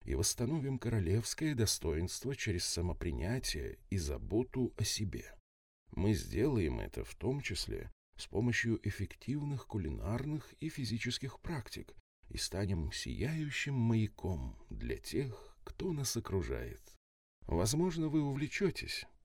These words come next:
и захотите скорее слушать дальше, перепрыгнув какие-то главы. Но прошу, не спешите –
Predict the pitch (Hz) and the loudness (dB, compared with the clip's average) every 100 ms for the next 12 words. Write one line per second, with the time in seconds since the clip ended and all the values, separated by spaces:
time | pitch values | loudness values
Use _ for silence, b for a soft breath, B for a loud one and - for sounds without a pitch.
0 | - 80 82 - - 107 123 - 107 92 | -4 0 0 0 -2 -2 -2 0 2 2
1 | 98 123 - 90 95 120 - 143 127 95 | 2 2 0 0 0 -2 -2 0 0 -2
2 | - - - _ - 80 78 - 85 78 | -6 -8 -12 _ -4 0 0 0 0 2
3 | 92 - 98 95 107 98 87 55 50 - | 0 0 0 0 2 2 0 -2 -6 -8
4 | - _ - 69 98 151 - 139 - 143 | -20 _ -4 2 2 2 -2 -4 -4 -2
5 | 139 123 80 113 139 - 107 - - 71 | 0 2 4 4 2 0 0 -2 -2 -4
6 | - 57 | -4 -8